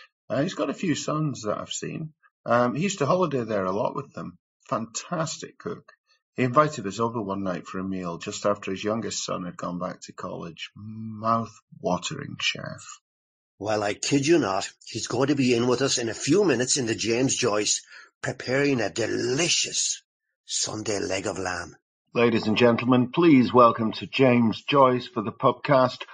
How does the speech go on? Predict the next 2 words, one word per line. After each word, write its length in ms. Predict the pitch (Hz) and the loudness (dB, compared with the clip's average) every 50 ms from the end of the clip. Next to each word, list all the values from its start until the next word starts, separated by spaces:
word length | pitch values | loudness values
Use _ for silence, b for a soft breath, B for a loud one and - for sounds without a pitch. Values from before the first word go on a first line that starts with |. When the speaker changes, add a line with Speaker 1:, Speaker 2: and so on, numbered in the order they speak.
| B B | B B
Speaker 1:
Uncle 1040 | - 98 98 104 101 - 135 139 143 147 156 160 170 175 175 185 190 202 208 208 | 2 4 4 4 2 4 6 8 8 8 10 10 8 8 8 8 8 8 6 6
Monty. 1700 | 214 220 226 233 247 247 269 294 302 285 269 - - 214 202 185 165 156 143 135 131 123 120 113 107 104 95 95 - - - 90 - - - | 4 2 0 0 2 4 6 8 8 6 6 6 8 8 8 8 8 6 6 6 6 4 2 2 2 0 0 -2 -4 -8 -10 -12 -14 -16 -20